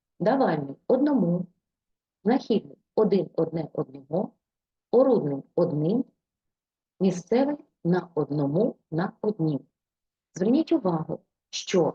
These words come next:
в деяких відмінках ці числівники мають паралельні форми. Наприклад, одне, одно, одне, одного, одному, одні. Так само і жіночий рід. Одної,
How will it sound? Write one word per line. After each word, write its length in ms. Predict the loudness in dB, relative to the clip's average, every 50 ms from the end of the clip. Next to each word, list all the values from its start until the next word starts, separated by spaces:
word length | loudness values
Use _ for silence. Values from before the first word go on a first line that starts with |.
| -6 _ _
в 40 | _ 0
деяких 500 | 2 2 2 0 0 -2 -4 -2 -2 -4
відмінках 560 | -4 -4 -4 -6 -6 -8 -6 -4 -2 -2 -2 -4 _ _ _ _ _ _ _ _ _
ці 260 | -2 0 0 0 0
числівники 840 | -2 -6 -8 -8 -8 -4 -2 0 0 0 0 -2 -2 _ -6 -6 -6 _ -2
мають 500 | -2 0 0 2 0 0 -2 -4 -6 -6
паралельні 560 | -4 -2 0 0 0 0 0 0 -2 -2 -2 0 2
форми. 280 | 2 2 2 0 -6 -16 _ _ _ _ _ _ -2
Наприклад, 600 | -2 0 0 0 0 0 -2 -6 -8 -10 -10 -4 0
одне, 400 | 0 0 2 2 2 0 0 -2 -6 _ -6
одно, 500 | -6 -6 -4 -2 -2 -2 -2 -2 -4 -6 _ _ _ _ _ _ _ _ _ _ _ _ _ _ _ _
одне, 420 | 2 2 4 4 2 2 0 -2 -4 _
одного, 600 | -6 -4 -4 -4 -4 -4 -4 -2 -2 -2 -2 -2 -4 _ _ _ _ _ _ 0
одному, 640 | 2 2 2 2 0 0 0 2 2 2 2 0 -2 _ _ _
одні. 500 | -2 0 2 2 2 2 2 0 -2 -6 _ _ _ _ _ _
Так 160 | -8 -8 -8 -6
само 380 | -4 -2 -2 0 -2 -2 -6 -6 _
і 140 | -2 0 0
жіночий 500 | 0 -2 -2 -2 -4 -4 -4 -4 -4 -4
рід. 300 | -4 -4 -6 -10 _ _ _ _
Одної, 600 | 0 0 0 0 0 0 0 0 0 -2 -4 -8